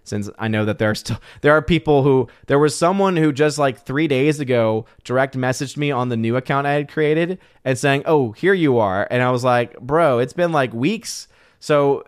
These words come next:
again, it shows you that there are people who are much, again, much better with social media usage. And so, uh, again, that's the reason why I think giving that, that kind of,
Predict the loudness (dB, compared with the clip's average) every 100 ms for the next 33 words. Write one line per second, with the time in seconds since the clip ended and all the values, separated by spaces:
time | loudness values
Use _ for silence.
0 | -8 -4 -2 -2 0 0 2 0 2 2
1 | 2 0 -2 0 0 0 -2 -4 -2 -2
2 | -2 -2 2 0 0 -4 -4 -4 -6 -4
3 | -4 -4 -6 -2 -2 0 -2 -6 -8 -6
4 | -6 -4 -6 -4 -6 -6 -6 -6 -8 -8
5 | -10 -10 -8 -6 -6 -8 _ _ _ _
6 | -8 -2 -2 -2 -4 -4 -2 -2 -2 -2
7 | -4 -6 -6 -4 -4 -4 -6 -8 -10 -12
8 | -8 -8 -6 -8